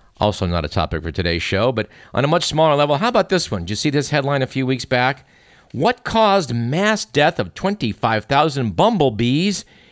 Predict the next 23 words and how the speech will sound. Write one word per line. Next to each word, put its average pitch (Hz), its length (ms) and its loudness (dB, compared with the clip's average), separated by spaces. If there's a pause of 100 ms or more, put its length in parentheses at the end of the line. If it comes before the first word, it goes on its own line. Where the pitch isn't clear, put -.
(200)
in 113 140 0
a 107 100 0
Target 170 680 0
parking 208 440 0
lot?" 85 280 -6 (680)
Hmm, 175 680 0 (180)
I 104 240 0
wonder. 170 640 0 (800)
It 113 60 2
wouldn't 113 220 4
be 104 80 2
considered 101 460 -2
normal 113 600 0
behavior 95 400 0
for 92 120 -6
bees 101 380 -2
to 90 100 -4
suddenly 87 460 -4
die 101 380 0
off 95 280 2
in 85 140 -6
vast 95 420 -2
quantities. 110 760 0